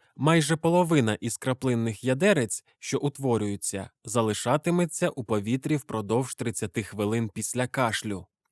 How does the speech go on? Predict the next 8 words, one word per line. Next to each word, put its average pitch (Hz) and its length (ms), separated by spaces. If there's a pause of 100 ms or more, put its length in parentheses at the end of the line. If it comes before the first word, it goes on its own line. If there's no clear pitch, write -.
(240)
Завислі 127 580
часточки, 127 760
які 123 280
містять 123 340
бактерії, 120 720 (200)
з - 60
часом 156 540
підсихають, 135 840